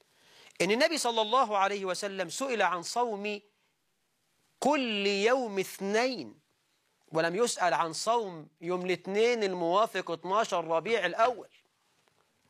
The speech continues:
عن صوم كل اثنين من كل أسبوع. هذه واحدة. لو كان بيحتفل بيه عشان اتولد فيه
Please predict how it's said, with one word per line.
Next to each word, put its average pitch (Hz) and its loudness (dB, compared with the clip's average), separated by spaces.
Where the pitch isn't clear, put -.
عن 180 2
صوم 247 4
كل 302 4
اثنين 269 0
من 247 2
كل 294 2
أسبوع. 269 2
هذه 165 -2
واحدة. 202 -2
لو 104 -14
كان 165 -2
بيحتفل 180 -2
بيه 208 2
عشان 175 -4
اتولد 170 -4
فيه 180 -12